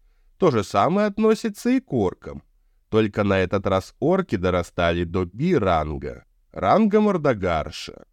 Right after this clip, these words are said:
У гоблинов и орков очень высокая способность к размножению, поэтому слабых особей обычно вытесняют из деревни.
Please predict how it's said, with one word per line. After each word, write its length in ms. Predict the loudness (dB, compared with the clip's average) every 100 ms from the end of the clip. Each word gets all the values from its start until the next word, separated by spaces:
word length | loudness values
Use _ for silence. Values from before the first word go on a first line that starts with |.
| _ _ _ _ _ _ _ -8
У 120 | -2
гоблинов 600 | 0 2 2 2 2 2
и 20 |
орков 480 | 2 2 2 -2 -4
очень 340 | -2 -2 0 -2
высокая 560 | -2 -2 -2 0 -2
способность 760 | -2 -4 -4 0 0 2 0 0
к 60 |
размножению, 1040 | -2 0 2 0 0 -2 -2 -2 -6 -10 -18 _ _ _ _ _
поэтому 520 | -2 2 2 2 -2 -2
слабых 480 | 0 0 0 -6 -2
особей 560 | 0 0 0 2 2
обычно 480 | 2 0 -4 -2 -2
вытесняют 800 | -2 -4 -6 -6 -4 0 0 0
из 200 | -4 -6 -4
деревни. 760 | -2 0 -2 -4 -8 -10 -14